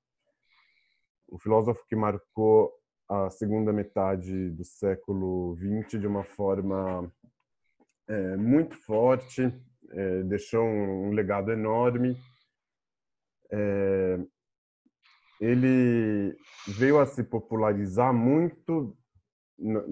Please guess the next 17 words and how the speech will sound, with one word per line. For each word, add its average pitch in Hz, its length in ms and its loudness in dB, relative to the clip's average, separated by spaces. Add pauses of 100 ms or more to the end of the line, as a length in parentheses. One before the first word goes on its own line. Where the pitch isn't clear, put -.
(220)
na 107 200 -2
sociedade 110 800 -2
como 107 240 -2
um 101 80 -2
todo, 151 500 0
depois 151 680 0 (140)
que, 151 420 0
que, 123 220 0 (560)
que 113 100 -6
tinha 139 240 2
saído 139 400 2
do 123 180 2
auge 120 640 4
acadêmico, 107 840 0
vamos 101 260 -4
falar 104 280 -4
assim. 95 320 -8